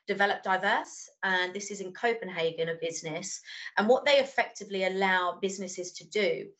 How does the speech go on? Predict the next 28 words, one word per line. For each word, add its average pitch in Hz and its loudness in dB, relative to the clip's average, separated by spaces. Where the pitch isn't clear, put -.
if 190 -2
you're 185 6
a 175 0
client 208 -2
of 170 -12
theirs, 160 -6
is 190 4
they 240 2
make 240 -4
sure 190 -6
that 175 -4
all 277 0
of 269 -2
the 247 0
language 214 0
that 196 -4
you 190 -8
have 180 0
content-wise 190 0
across 170 -8
your 165 -8
websites, 247 0
your - -12
job 247 0
specs, 202 -2
everything 226 -6
is 196 2
inclusive, 180 -4